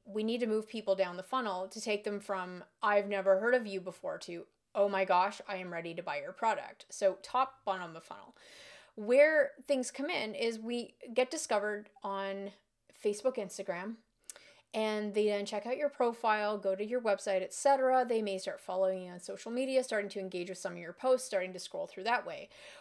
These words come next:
What's happening when we're moving them through the funnel is they're getting warm, warmed up. They're starting to build trust or an affinity to your product, and suddenly your name is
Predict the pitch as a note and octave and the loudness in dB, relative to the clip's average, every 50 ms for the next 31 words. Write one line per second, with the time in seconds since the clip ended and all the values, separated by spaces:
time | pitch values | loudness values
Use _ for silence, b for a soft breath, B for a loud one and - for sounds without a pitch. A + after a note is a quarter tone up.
0 | B B B A#3 B3 B3 - - B3 C4+ C4+ - C4+ B3 B3 A#3 G#3+ G3+ G3 G3 | B B B 2 2 2 2 4 4 4 4 4 2 0 0 0 0 0 2 0
1 | F#3+ F#3+ F#3+ F#3 F3+ G3 F#3+ F#3+ F#3+ F#3+ - - G3 F3+ F#3 - - B3+ B3 A3+ | -2 -2 -4 -4 -4 -2 -2 -2 -4 -6 -6 -8 -10 -10 -8 -6 -6 -4 -2 0
2 | G3 F#3+ - F#3+ G3 F#3+ F#3 - G3 F#3+ F#3+ F#3+ F#3 F3+ F#3+ F#3+ F#3+ F#3+ F#3+ F#3 | 0 0 0 -2 -2 -4 -2 0 2 4 4 2 2 0 0 0 0 -2 -4 -6
3 | F#3 F3+ F3+ F3+ F3+ F3+ F#3 - - _ - G#3 F#3+ F#3 F#3 F3+ F#3+ - - F#3 | -8 -8 -8 -8 -8 -10 -10 -14 -16 _ -12 -10 -8 -8 -8 -8 -8 -6 -6 -6
4 | - - - - G3+ F#3+ - - F#3+ F#3 G3 G#3+ G#3 G#3 G#3+ F#3+ F3+ - F#3+ F#3 | -6 -6 -6 -6 -6 -4 -2 -2 0 0 0 0 -2 -4 -6 -6 -4 -2 -2 -2
5 | F3+ F3+ - - - - _ _ - - - C4+ C#4+ C#4+ - - A#3 G3+ F#3+ F#3 | -2 -2 -4 -8 -12 -16 _ _ -18 -2 4 4 4 4 4 2 0 0 0 -2
6 | - - C4+ D#4+ E4+ D#4+ B3 G3 F#3 F3+ F#3+ B B B B B B _ - - | -4 -2 -2 0 0 0 0 0 -2 -4 -6 B B B B B B _ -8 -4
7 | B3 A3 G3+ G3 G3 F#3+ F#3 b b b b b b - G3 F#3 G3 F#3 - F#3+ | -2 0 0 0 0 -2 -4 b b b b b b -12 -6 -2 0 0 0 -2
8 | - - D4 D#4 D4 G#3+ D#3+ D3 - - G3+ G#3 - - D4+ D#4 D4+ C#4 C4 B3+ | 2 4 6 6 6 6 2 -2 -6 -10 -10 -2 4 4 6 6 4 2 -2 -2
9 | A3+ G#3 A#3 A3+ A3+ A3 G#3+ G#3+ G#3+ A3 G#3+ G#3+ - - G3+ G3 G3 G3 | -2 -4 -4 -4 -4 -2 -2 -2 0 0 -2 -2 -4 -4 -4 -4 -4 -4